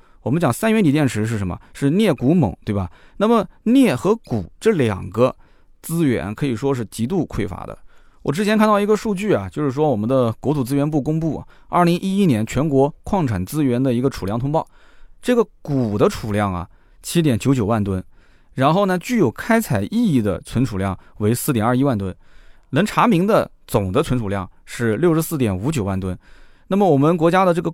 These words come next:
钴资源的存储量占全球总量的百分之一，所以它的整个的进口依赖度可以高达百分之九十以上。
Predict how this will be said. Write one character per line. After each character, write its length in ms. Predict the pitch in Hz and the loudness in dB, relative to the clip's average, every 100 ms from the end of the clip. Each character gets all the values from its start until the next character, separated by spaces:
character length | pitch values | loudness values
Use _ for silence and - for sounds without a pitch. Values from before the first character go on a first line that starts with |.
| - | -6
钴 220 | 110 104 | -4 -4
资 180 | - 185 | -2 2
源 200 | 160 151 | 2 2
的 80 | |
存 180 | 143 143 | 0 -2
储 80 | 117 | 0
量 180 | 117 113 | 0 0
占 200 | 143 113 | 0 -2
全 340 | - - 104 | -4 0 2
球 240 | 104 123 160 | 2 0 -2
总 300 | - 90 92 | -2 -2 0
量 160 | 156 | 0
的 80 | 123 - | 0 -2
百 240 | 98 92 | -8 -8
分 240 | 87 131 143 | -4 -2 -2
之 220 | 151 160 | -2 -4
一， 260 | - 180 - _ _ - - - - - | -2 -4 -4 _ _ -20 -20 -20 -20 -16
所 120 | - 262 | -4 -4
以 80 | |
它 200 | 190 226 | -2 0
的 100 | 247 | 0
整 300 | 180 165 113 | 0 -2 -2
个 160 | 139 226 | 2 2
的 40 | |
进 320 | 165 - 208 127 | 2 -2 -2 -2
口 280 | - 107 95 | -4 -6 -4
依 140 | 127 | -2
赖 160 | 170 147 | 2 2
度 160 | 160 | 0
可 140 | 135 135 | -2 -2
以 20 | |
高 140 | 139 | 0
达 100 | 135 | 0
百 100 | 131 | 0
分 80 | 101 | 0
之 120 | 117 | 0
九 180 | 156 87 | -2 -4
十 100 | 82 | -4
以 120 | 107 | -6
上。 180 | 87 80 | -6 -10